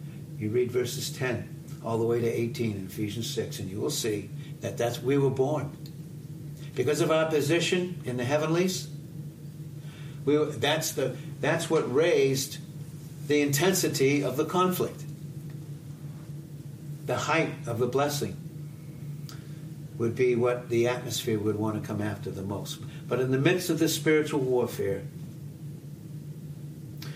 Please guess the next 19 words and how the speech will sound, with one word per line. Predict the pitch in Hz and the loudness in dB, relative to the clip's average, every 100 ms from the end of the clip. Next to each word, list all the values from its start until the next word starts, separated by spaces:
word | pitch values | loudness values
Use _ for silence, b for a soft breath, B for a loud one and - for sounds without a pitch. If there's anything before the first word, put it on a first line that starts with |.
| B | B
we | - | -4
can | 123 135 | 0 0
have | 123 120 | 0 -2
two | - 147 147 | 0 0 2
elements, | 131 117 98 95 - | 2 0 -2 -4 -4
and | 110 | 0
these | 156 143 | 0 0
are | |
two | 135 - 202 | 0 0 2
elements | 170 151 107 98 - - | 2 2 0 -4 -6 -4
that | 107 98 | -4 0
we | 131 | 0
have | 123 101 92 - | 2 0 -2 -6
and | 104 101 | -4 0
we | 127 | 0
can | 127 | 0
always | 120 127 139 | 0 0 0
operate | 139 160 - 107 90 | 2 0 2 0 0
in, | 92 90 | -2 -6